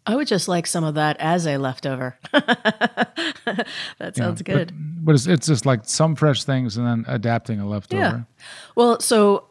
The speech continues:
Speaker 1: you know, my ch-, my niece Jasmine, uh, makes food for a few days, uh, so that when her husband comes home from work or she comes home from work, it's so much easier for them to have dinner together.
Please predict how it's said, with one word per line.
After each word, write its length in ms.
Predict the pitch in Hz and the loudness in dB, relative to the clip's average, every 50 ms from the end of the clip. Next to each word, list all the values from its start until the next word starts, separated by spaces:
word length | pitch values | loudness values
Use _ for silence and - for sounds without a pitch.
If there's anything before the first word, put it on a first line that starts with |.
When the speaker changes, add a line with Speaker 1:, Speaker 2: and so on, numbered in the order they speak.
| _ | _
Speaker 1:
you 140 | - 247 233 | 2 2 4
know, 160 | 220 202 190 | 6 6 4
my 300 | 185 185 190 190 185 190 | 4 4 4 4 4 2
ch-, 280 | 180 - - - - - | 0 -2 -6 -8 -6 -4
my 200 | 196 190 190 185 | -2 0 2 4
niece 260 | 180 190 196 175 - | 4 4 4 2 0
Jasmine, 680 | - - 175 185 220 208 - 143 131 135 131 131 135 - - | 0 0 2 2 2 2 0 -2 -2 -2 -4 -6 -8 -8 -8
uh, 500 | - 160 139 143 143 139 117 107 104 - _ - | -6 -4 -4 -2 -2 -2 -4 -4 -6 -8 _ -2
makes 280 | 190 190 180 - - | 0 2 2 2 0
food 360 | - - 202 190 170 156 151 - | 0 2 4 4 4 2 0 -4
for 560 | - - - 147 139 139 135 135 135 139 _ - | -6 -4 -2 0 2 2 2 0 -2 -4 _ -8
a 40 | |
few 180 | 156 - 175 170 | -4 -2 0 2
days, 440 | 160 147 120 - - - - - - _ _ _ _ _ - | 2 2 0 -2 -4 -10 -10 -10 -12 _ _ _ _ _ -18
uh, 140 | - - - - - | -18 -16 -18 -16 -10
so 240 | - - - 170 165 | -4 0 2 2 4
that 280 | 156 156 151 143 - | 4 4 2 2 0
when 320 | - 170 156 151 147 151 156 | 0 0 0 0 0 -2 -2
her 120 | 156 151 | -2 0
husband 340 | 147 170 160 - 151 147 147 | 0 0 -2 -2 -4 -4 -4
comes 200 | - 147 151 - | -2 -4 -4 -2
home 180 | - 151 147 143 | -2 -4 -4 -2
from 160 | - 151 160 | -4 -2 0
work 300 | 190 214 214 208 202 - | 2 4 4 4 2 0
or 60 | 147 | -2
she 160 | - - 180 | -4 -4 -4
comes 240 | - - 147 151 - | -2 -2 -2 -2 0
home 140 | 160 151 147 | -2 -2 -2
from 200 | - 156 147 156 | -2 -2 0 2
work, 240 | 175 180 175 165 147 | 2 2 2 0 -2
it's 100 | 139 - | -4 -2
so 120 | - 151 | -2 -2
much 180 | 147 139 - - | -2 -2 -2 0
easier 280 | 160 156 156 151 147 | 0 2 2 2 2
for 140 | 135 - 151 | 2 0 -2
them 220 | 143 147 143 143 | 0 0 0 -2
to 100 | 139 - | -2 -4
have 200 | 139 143 135 135 | -2 -2 -4 -2
dinner 240 | - 208 208 202 196 | 0 0 0 0 0
together. 460 | 185 - 175 170 170 170 170 170 170 | 0 0 2 4 4 4 4 2 2